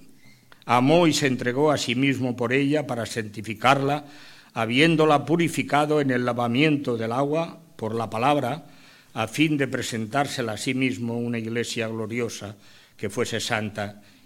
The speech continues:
y sin mancha. Los dos primeros atri-, las, los dos primeras calificaciones que Pablo hace sobre Jesucristo,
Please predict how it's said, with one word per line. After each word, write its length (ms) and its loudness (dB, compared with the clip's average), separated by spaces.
y 140 -4
sin 260 -4
mancha. 500 -4
Los 160 2
dos 180 2
primeros 520 2
atri-, 360 0
las, 360 2
los 240 0
dos 160 0
primeras 540 -2
calificaciones 1000 -4
que 120 -8
Pablo 380 -2
hace 340 -6
sobre 320 -2
Jesucristo, 840 -4